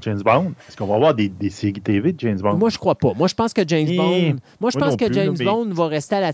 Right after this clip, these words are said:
Speaker 2: au cinéma. De toute façon, tant que Broccoli et Michael Wilson sont encore là, Barbara Broccoli et Michael Wilson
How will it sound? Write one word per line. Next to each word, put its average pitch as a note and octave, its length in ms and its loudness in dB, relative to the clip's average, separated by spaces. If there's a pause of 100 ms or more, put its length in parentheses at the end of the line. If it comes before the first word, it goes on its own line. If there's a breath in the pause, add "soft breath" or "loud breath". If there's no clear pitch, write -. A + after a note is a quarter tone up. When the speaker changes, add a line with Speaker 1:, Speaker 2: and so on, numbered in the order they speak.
Speaker 2:
au D#3 120 -4
cinéma. F3 400 -2
De F3 80 0
toute - 100 -10
façon, G3 320 0
tant A#3 180 -4
que A#3+ 60 -4
Broccoli F#3+ 760 0
et F3 140 2
Michael E3+ 380 0
Wilson E3+ 580 0
sont D3+ 320 -2
encore C#3 320 0
là, G3+ 140 2
Barbara C3+ 340 -2
Broccoli B2+ 460 -2
et C3 40 -2
Michael A#2 380 -4
Wilson B2+ 300 -4